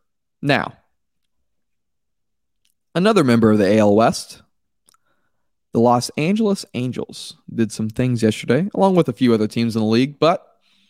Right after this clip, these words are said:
with the Angels, it's a little different. They released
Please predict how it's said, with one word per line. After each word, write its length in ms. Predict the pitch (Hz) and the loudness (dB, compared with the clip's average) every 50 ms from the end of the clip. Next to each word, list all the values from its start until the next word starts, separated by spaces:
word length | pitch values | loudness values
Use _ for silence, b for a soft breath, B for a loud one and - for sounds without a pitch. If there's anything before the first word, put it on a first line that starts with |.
| _ _ _ _ _ _ _ | _ _ _ _ _ _ _
with 140 | - 131 127 | -10 -8 -6
the 140 | - 127 127 | -4 -4 -4
Angels, 360 | 135 160 160 156 165 156 151 | -4 -4 -4 -4 -4 -4 -4
it's 160 | 139 117 - | -6 -8 -6
a 60 | - 123 | -4 -2
little 240 | 123 143 156 160 | 0 0 0 0
different. 340 | 147 131 69 - - - _ _ _ _ _ _ _ _ _ _ _ _ _ _ _ _ _ _ _ _ _ _ _ _ _ _ _ _ _ _ _ _ _ _ _ _ _ _ _ _ _ _ _ _ _ _ _ _ _ _ _ _ _ _ _ _ _ _ _ _ _ _ _ _ _ _ _ _ _ _ _ _ _ _ _ _ _ _ _ _ _ _ _ _ _ _ _ - b b b b b b b | -2 -4 -8 -10 -12 -18 _ _ _ _ _ _ _ _ _ _ _ _ _ _ _ _ _ _ _ _ _ _ _ _ _ _ _ _ _ _ _ _ _ _ _ _ _ _ _ _ _ _ _ _ _ _ _ _ _ _ _ _ _ _ _ _ _ _ _ _ _ _ _ _ _ _ _ _ _ _ _ _ _ _ _ _ _ _ _ _ _ _ _ _ _ _ _ -20 b b b b b b b
They 140 | - 139 156 | 0 2 4
released 640 | 165 170 160 143 143 156 170 - - - - - - | 4 6 6 6 6 4 2 0 -6 -12 -12 -16 -20